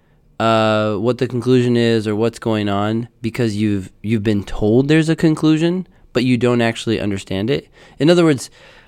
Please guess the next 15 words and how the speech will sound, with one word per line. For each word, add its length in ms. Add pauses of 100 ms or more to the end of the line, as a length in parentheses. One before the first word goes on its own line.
I 100
guess 200
what 100
I'm 100
saying 280
is 140
when 160
I 20
read 240
the 60
passage 500
and 220
the 240
question 560
itself 600